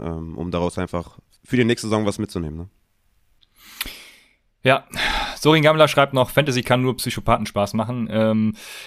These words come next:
Speaker 2: g-, geht so, ne? Also es gibt ja auch bei Twitter jetzt wieder viele, die sagen, äh, Fant-, also das sind meistens dann die, die schlecht sind. Ähm, Fantasy Football ist nur Glück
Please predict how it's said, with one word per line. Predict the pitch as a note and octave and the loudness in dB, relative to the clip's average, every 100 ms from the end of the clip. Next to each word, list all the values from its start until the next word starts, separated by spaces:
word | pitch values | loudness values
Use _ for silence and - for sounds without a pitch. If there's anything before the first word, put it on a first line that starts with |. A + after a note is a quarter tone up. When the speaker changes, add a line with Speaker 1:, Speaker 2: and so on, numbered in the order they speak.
| - - | -20 -18
Speaker 2:
g-, | - D3+ | -12 -2
geht | G3 A3+ | 0 2
so, | B2+ F#2+ | 2 4
ne? | C3+ D3+ | 4 4
Also | - C3 C3+ C3 - - - | 2 4 6 6 2 -8 -8
es | C3 | -2
gibt | E3+ - | 0 4
ja | C#3+ | 4
auch | |
bei | C#3 | 4
Twitter | B2+ F3+ G3 | 2 4 4
jetzt | D3+ - | 4 2
wieder | C3+ B2 | 2 2
viele, | - E3+ F#3 F3+ | 2 2 4 4
die | C3+ C3+ | 2 0
sagen, | A#2 C#3 D3 D3 C#3+ | 4 4 2 -2 -4
äh, | B2+ B2 A#2+ | -2 0 0
Fant-, | - D#3 D3+ | 2 0 0
also | - B2 | 0 2
das | A#2+ - - | 0 -2 -4
sind | - | -2
meistens | C3+ C3+ D3 D3+ | 2 2 2 0
dann | B2+ | 0
die, | C3 | 0
die | C3+ C3 C3 | 0 -2 -4
schlecht | - C3+ C#3 | -2 -4 -2
sind. | F3 F#3+ - - | -4 -4 -8 -4
Ähm, | A#2+ A#2+ A#2+ A#2+ | -2 -2 -2 0
Fantasy | C3+ D3+ C3+ | 2 2 0
Football | B2+ C#3+ C#3 B2+ B2+ | 0 2 4 4 4
ist | - B2+ | 2 2
nur | C3 | 2
Glück | A2+ C3+ F3 | 4 4 2